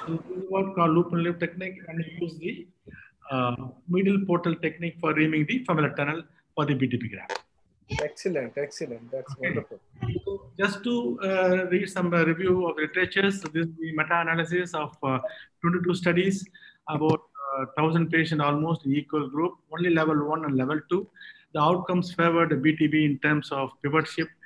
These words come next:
Speaker 1: uh, and also the return to sports. So the A C L R, uh, reconstruction of the bone return is, uh, superior in resuming rotational stability of knee joint, allowing patient to return to a higher level of activity.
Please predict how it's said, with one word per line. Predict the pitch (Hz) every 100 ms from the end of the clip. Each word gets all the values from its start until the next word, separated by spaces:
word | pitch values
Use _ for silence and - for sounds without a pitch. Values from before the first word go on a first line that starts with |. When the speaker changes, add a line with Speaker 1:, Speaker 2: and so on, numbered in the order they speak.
| - -
Speaker 1:
uh, | 139 131 127 127
and | 131
also | 135 135 - 147 143 143 -
the | 127 127
return | 127 147 131
to | 135
sports. | - 160 185 185 - - -
So | - 160 156 156 156 -
the | 156 160
A |
C | 170 175
L | 170 165
R, | 165 175 156
uh, | 147 147
reconstruction | 156 165 160 160 -
of | 147
the | 135
bone | 151 160
return | 156 - 156 156 - 131
is, | 127
uh, | 127 120
superior | 156 - 190 180 185 156
in |
resuming | 135 135 170 156 156 - _ _ _ -
rotational | 139 185 190 190
stability | 185 170 170 170
of | 156
knee | 131 151
joint, | 151 156 165 - - _ -
allowing | 156 170 170 170
patient | 156 - 156
to | 151
return | 135 160 156
to | 165
a |
higher | 131 160 185
level | 170 156 151
of | 135
activity. | 135 - 135 127 127